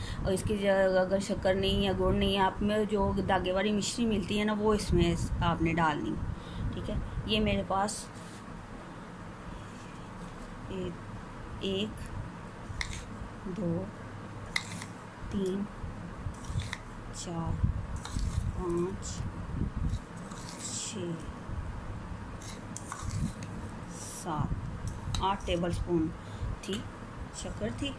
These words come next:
आप अपने टेस्ट के according कम या ज़्यादा इसको कर सकते हैं। अब अच्छे से आपने इसको अच्छे से मिक्स करना है, अच्छे से मिक्स कीजिएगा, ठीक है।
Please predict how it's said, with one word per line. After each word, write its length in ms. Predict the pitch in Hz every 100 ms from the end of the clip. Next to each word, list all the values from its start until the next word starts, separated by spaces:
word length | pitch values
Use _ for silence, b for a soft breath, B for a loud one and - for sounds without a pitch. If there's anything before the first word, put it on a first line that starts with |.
| - B B 208
आप 180 | 196 190
अपने 220 | 202 214
टेस्ट 280 | 202 202 -
के 60 | 220
according 420 | 214 196 196 196
कम 200 | 185 190
या 120 | 202
ज़्यादा 280 | 208 175 175
इसको 220 | 180 - 202
कर 140 | 170
सकते 320 | 170 160 -
हैं। 100 | 151
अब 100 | 151
अच्छे 220 | 180 180 220
से 120 | 240
आपने 220 | 190 190
इसको 220 | 196 -
अच्छे 240 | 196 170 226
से 120 | 220
मिक्स 260 | 202 202 -
करना 240 | 247 214 196
है, 80 | - - - - - - - - -
अच्छे 220 | - -
से 120 | 208 196
मिक्स 260 | 180 -
कीजिएगा, 560 | - 208 202 202 202 202 - - - - 170
ठीक 160 |
है। 80 | 180